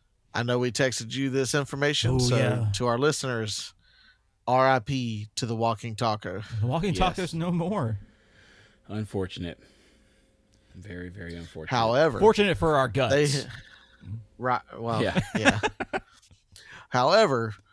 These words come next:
Speaker 1: I got to indulge in a, uh,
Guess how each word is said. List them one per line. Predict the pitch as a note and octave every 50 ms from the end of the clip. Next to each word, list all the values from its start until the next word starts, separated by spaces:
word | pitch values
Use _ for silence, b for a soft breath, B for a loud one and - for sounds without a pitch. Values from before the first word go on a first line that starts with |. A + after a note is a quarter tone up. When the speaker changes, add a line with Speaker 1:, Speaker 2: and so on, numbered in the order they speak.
| b b b b _ _ _ _ _ _ _ _ _ -
Speaker 1:
I | A#2 D#3+ F#3 G#3
got | F#3 F3+ F3 F3 E3 -
to | C#3+ C#3+ C#3 C3+ C3+
indulge | C3 B2 A2+ C3+ B2+ C3 C3+ C3 A#2+ B2
in | - - B2+ A#2+ B2
a, | A#2 A2+ A2 G#2+ G#2 G#2 F#2 - _ _ _ _ _ _ _ _ _ _
uh, | A#2 A#2 A2+ G#2 G#2 G#2+